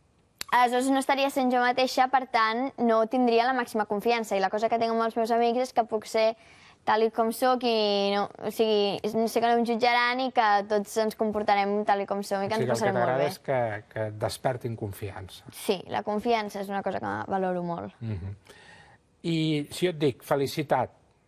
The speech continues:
Speaker 2: a què associes aquesta, aquesta paraula?
Speaker 1: A un somriure.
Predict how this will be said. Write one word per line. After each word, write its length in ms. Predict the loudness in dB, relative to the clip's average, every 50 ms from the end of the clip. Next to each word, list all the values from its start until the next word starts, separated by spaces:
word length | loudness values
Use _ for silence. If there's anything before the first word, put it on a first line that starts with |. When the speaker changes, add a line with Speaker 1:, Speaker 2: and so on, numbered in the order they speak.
| _ _ _ _ -6
Speaker 2:
a 60 | -4
què 220 | -2 0 -2 -2
associes 560 | 0 -4 -6 -6 -4 -2 -2 -2 -2 -4 -8 -10
aquesta, 720 | -8 -8 -10 -10 -10 -12 -10 -8 -8 -6 -6 -8 -8 -10 -14 _ _ _ _ _ _ _ _ _ _ _ _ _ -10
aquesta 320 | -8 -8 -8 -6 -8 -8
paraula? 480 | -6 -6 -6 -6 -6 -8 -8 -10 -12 -14 -16 _ _ _ _ _ _ _ _ _ _ _ _ _ _ _ _ _ _ -6
Speaker 1:
A 80 | -4 -2
un 80 | -2 -2
somriure. 540 | -2 -2 -2 -2 0 0 -2 -2 -2 -4